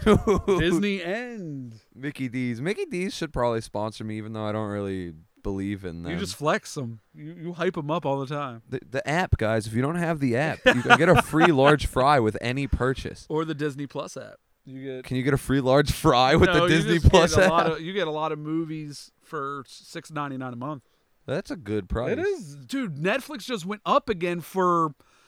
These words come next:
Speaker 2: I pay eighteen a month.
Speaker 1: Netflix is more versatile, though, 'cause you can watch some of the movies that are on Disney, but then you also have, like,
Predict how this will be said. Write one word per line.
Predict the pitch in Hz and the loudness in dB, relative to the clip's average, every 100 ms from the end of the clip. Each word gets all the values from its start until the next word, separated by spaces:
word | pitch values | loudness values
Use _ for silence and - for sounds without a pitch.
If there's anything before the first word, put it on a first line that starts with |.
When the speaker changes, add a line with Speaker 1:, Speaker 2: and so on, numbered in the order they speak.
| _ _ | _ _
Speaker 2:
I | 170 196 | -2 0
pay | 233 233 _ | -4 -6 _
eighteen | 170 202 208 - - 208 214 | -2 -2 -6 -18 -16 -12 -10
a | 175 | -10
month. | 156 165 185 165 - _ - | -8 -6 -4 -6 -8 _ -6
Speaker 1:
Netflix | 139 170 226 233 | -4 0 0 0
is | 233 | -2
more | 185 156 | 2 0
versatile, | 107 131 135 - 117 98 | 2 0 0 0 0 0
though, | 87 82 87 | -2 -6 0
'cause | 147 135 | 2 2
you | 196 | 0
can | 202 | 2
watch | 160 180 147 - | 4 2 0 -4
some | 151 165 | -4 -2
of | 160 | -6
the | |
movies | 160 160 147 151 | -6 -6 -6 -6
that | 143 | -2
are | 127 110 | -2 -2
on | 127 156 | -2 -4
Disney, | 151 170 175 180 | -4 -6 -6 -8
but | 139 | -6
then | 139 | -6
you | 139 120 | -2 0
also | 143 - 147 | 0 -2 -6
have, | 127 | -4
like, | 120 | -6